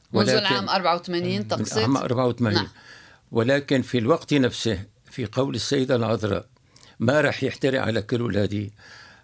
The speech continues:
Speaker 1: عرفنا أن هذا الكابوس الذي سيضرب سوريا لن يقتل جميع أبنائها في سوريا. وعندما أقول جميع أبنائها، لا أعني بهم المسيحيين فقط.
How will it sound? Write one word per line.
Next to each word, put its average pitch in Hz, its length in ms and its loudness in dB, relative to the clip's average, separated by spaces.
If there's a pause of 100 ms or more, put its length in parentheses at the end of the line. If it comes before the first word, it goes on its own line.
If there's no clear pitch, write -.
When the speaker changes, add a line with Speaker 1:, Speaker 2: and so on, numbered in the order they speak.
Speaker 1:
عرفنا 127 680 0 (260)
أن 113 180 2
هذا 117 300 2
الكابوس 113 680 -2
الذي 110 360 -2
سيضرب 117 520 -2
سوريا 92 540 -4 (520)
لن 135 280 2
يقتل 135 520 2
جميع 110 440 0
أبنائها 104 500 2
في 101 160 -8
سوريا. 85 480 -6 (560)
وعندما 127 580 2
أقول 131 300 -2
جميع 117 400 0
أبنائها، 110 680 0 (640)
لا 147 220 2
أعني 139 240 2
بهم 123 260 4
المسيحيين 117 600 2
فقط. 104 360 -4